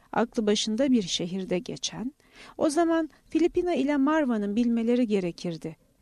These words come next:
ne yapacaklarını. Birazdan Zeynep Hanım yanında Hadi Bey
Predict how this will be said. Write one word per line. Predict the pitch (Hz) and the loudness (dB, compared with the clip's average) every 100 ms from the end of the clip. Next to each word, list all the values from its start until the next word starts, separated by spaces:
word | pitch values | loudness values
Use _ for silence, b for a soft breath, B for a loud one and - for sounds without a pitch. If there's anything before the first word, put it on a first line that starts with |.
| - | -4
ne | 240 | -2
yapacaklarını. | 208 - 175 - 170 - 185 170 175 170 _ _ _ _ _ _ _ _ _ - | -2 -4 -8 -8 -10 -10 -10 -8 -10 -12 _ _ _ _ _ _ _ _ _ -2
Birazdan | 240 269 196 185 220 330 B B B | 0 2 0 -2 -2 -2 B B B
Zeynep | - 269 285 269 185 | 4 4 4 0 -2
Hanım | 165 254 339 b b b | -4 -2 -4 b b b
yanında | 294 320 339 339 277 | 2 4 4 2 2
Hadi | 240 240 254 262 | 0 0 0 0
Bey | 180 240 | 0 -2